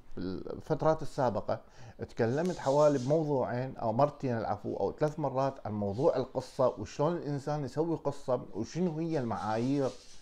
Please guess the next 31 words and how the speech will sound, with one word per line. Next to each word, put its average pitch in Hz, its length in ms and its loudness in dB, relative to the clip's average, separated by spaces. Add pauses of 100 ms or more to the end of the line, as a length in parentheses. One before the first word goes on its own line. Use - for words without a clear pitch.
(480)
مال 123 120 8
الأمم 131 320 2
المتحدة. 113 600 0
هاي 139 180 4
ك-، 143 120 -4
هاي 135 300 0
همين 131 320 -2
تكلمت 123 460 0
عليها، 107 420 2 (600)
وقلت 156 380 4
إنه 131 280 0
لازم 131 280 2
تكتب 151 340 0
قصتك - 420 -2
تحت - 260 -8
المعايير. 95 680 0 (460)
فهنا 131 380 2
هم 170 220 0
حأعيدها، 107 480 -2
من 95 160 -4
تكتب 185 320 0
قصتك - 460 -2 (920)
ودزها 101 720 0
عن 170 160 0
طريق 175 320 4
الإيميل 147 420 4
إلهم، 123 340 2 (1040)
لازم 180 360 4
تتكلم 156 600 2
حسب 160 400 0
المعايير 117 960 4